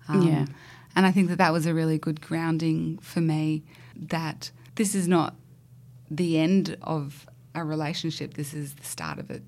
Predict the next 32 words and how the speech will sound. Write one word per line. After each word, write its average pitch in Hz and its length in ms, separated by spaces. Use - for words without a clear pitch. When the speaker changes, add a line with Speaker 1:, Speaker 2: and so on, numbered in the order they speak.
Speaker 1:
different - 440
sort 143 240
of 143 120
relationship, 147 640
and 156 160
one 156 140
that's - 340
really 175 440
important, 160 680
um, 147 340
for 151 180
raising 156 360
our - 100
children. 185 300
You've 202 120
got 247 100
to 262 60
kind 202 180
of 196 60
see 175 140
it 160 120
as, 156 180
like, 156 260
a 190 60
bit 180 160
of 165 140
a, 156 220
a 151 120
business 208 440
relationship, 147 560
and 151 200
the, 156 300